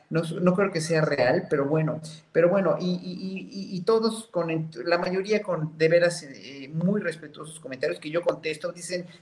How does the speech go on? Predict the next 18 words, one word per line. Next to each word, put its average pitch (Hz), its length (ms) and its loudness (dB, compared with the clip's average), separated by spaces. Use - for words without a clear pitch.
que 156 120 4
por 160 160 0
qué 180 100 2
no 190 140 4
les 170 160 2
tengo 185 180 0
respeto 175 400 -2
a 180 40 0
ustedes. 196 360 -2
Sí 262 120 0
los 262 200 2
oigo, 254 320 6
pero 156 160 2
también 175 340 0
oigo 196 320 2
y 202 120 -2
escribo, 185 840 -4
tengo, 190 340 -4